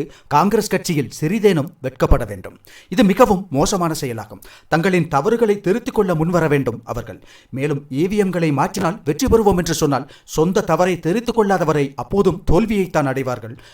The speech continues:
அப்போது வேறு ஒரு காரணத்தை கூறி பேப்பர் பேலட்டில் தவறு உள்ளதென்று கூறி மீண்டும் இ வி எம் நல்லதென்று சொல்வார்களாக இருக்கும்.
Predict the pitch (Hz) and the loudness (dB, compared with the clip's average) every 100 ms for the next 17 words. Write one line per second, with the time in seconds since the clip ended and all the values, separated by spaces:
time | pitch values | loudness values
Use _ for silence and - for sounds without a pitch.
0 | _ - 277 220 151 170 247 214 185 160 | _ -2 4 4 6 4 6 4 4 2
1 | 175 175 165 143 135 123 - - - 160 | 2 0 -4 -4 -6 -6 -12 -12 -4 -2
2 | - - 175 170 165 127 135 139 196 160 | -2 0 0 -2 -4 -6 -4 0 0 0
3 | 165 151 143 143 139 123 - - 135 214 | 0 -2 -4 -4 -4 -6 -12 -6 0 4
4 | 196 131 - 156 185 175 135 127 196 175 | 4 4 0 0 4 4 4 -2 -2 -2
5 | 151 143 135 135 123 113 117 - 127 113 | -2 -2 2 0 0 -8 -10 -12 -12 -12
6 | - | -18